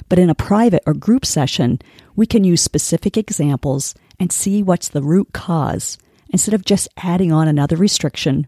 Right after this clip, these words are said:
for you to white knuckle it in order to succeed. There are so many benefits to seeing and hearing for yourself how normal it is to not be perfect. We don't just say, "Oh, it's too hard," or,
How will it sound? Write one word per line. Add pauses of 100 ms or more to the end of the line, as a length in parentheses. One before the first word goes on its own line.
for
you
to
white
knuckle
it (100)
in
order
to
succeed. (680)
There
are
so
many
benefits
to
seeing
and
hearing
for
yourself (340)
how
normal
it
is
to
not
be
perfect. (580)
We
don't
just
say, (300)
"Oh,
it's
too
hard," (400)
or,